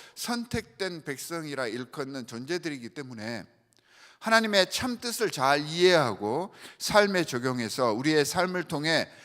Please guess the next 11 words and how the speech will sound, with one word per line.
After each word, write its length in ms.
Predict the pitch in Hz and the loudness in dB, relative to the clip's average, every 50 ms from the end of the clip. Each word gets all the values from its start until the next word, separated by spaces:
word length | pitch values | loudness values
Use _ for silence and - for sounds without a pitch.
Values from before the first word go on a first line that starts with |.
| - - - - | -20 -20 -20 -10
세상 440 | - - 233 240 226 254 262 240 226 | 0 2 4 4 4 2 0 -2 -2
사람들이 840 | - 214 220 220 220 214 196 165 151 151 175 175 127 - - - - _ _ _ _ - | -2 -2 0 0 -2 -4 -4 -4 -2 0 2 0 0 -2 -6 -16 -20 _ _ _ _ -4
헛된 540 | 254 254 - - - - 240 233 220 214 202 | -4 -4 -4 -10 2 4 4 4 4 2 -2
길을 480 | 156 165 143 143 139 127 107 - - - | 0 2 4 6 6 4 4 2 -2 -2
가지 240 | - 120 117 120 113 | 0 0 0 2 0
않게 360 | 98 101 113 113 - 165 156 | -2 -2 -4 -8 -4 -4 -4
해야겠다라고 1160 | 151 170 180 175 170 165 151 127 123 - - - - 113 117 117 117 110 107 104 104 117 117 113 | -2 -2 -2 0 0 0 0 -2 -4 -8 -6 0 4 6 6 6 6 4 2 -2 -2 0 -2 -2
하는 380 | 107 110 127 156 180 202 208 - - - - _ | -2 -2 -2 -4 -6 -6 -10 -14 -20 -20 -20 _
결단을 760 | _ - 104 98 104 - - 131 117 117 123 147 175 180 160 143 | _ -10 -8 -8 -8 -8 -6 -6 -6 -6 -6 -8 -10 -10 -12 -14
하게 540 | 123 135 127 - 117 107 113 139 156 151 - _ | -12 -14 -12 -8 -6 -6 -6 -6 -8 -10 -14 _
됩니다. 500 | - 95 95 95 90 82 78 95 - | -16 -16 -14 -14 -14 -14 -14 -14 -16